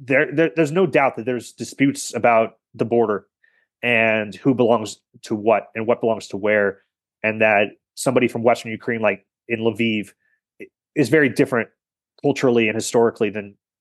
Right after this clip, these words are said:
than people out east. But, uh, uh, to quote one of my characters in the novel,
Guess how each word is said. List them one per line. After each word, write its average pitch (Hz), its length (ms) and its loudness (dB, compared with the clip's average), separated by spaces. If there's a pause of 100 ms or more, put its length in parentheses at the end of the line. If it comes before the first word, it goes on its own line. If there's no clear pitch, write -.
than 120 120 -6
people 113 280 0
out 104 160 2
east. - 340 -8 (1160)
But, 127 440 2
uh, 113 400 4 (260)
uh, 104 140 -2
to 98 140 -14
quote 139 280 2 (120)
one 127 100 -4
of 123 40 -4
my 127 100 2
characters 123 360 0
in 107 60 -10
the 113 60 -6
novel, 120 480 2